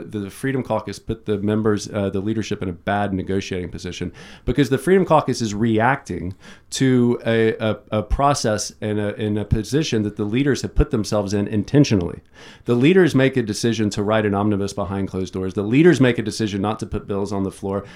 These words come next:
The leaders make decisions to hold things until the last minute and try to jam the members with a fait accompli,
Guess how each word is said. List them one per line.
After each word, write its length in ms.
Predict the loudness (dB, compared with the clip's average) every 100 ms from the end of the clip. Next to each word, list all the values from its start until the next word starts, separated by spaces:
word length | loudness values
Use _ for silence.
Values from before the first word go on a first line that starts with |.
| -8
The 80 | -4
leaders 420 | 2 4 6 6
make 220 | 4 2 0
decisions 440 | -2 -2 0 -2
to 60 | -2
hold 240 | 0 0
things 200 | 0 0
until 240 | 0 0 0
the 80 | 0
last 300 | -2 -2 -2
minute 240 | -2 -2
and 100 | -4
try 160 | -4 -4
to 100 | -6
jam 340 | -4 -2 -2
the 60 | -2
members 360 | -2 -4 -6
with 80 | -8
a 40 |
fait 240 | -8 -8 -6
accompli, 480 | -6 -8 -6 -6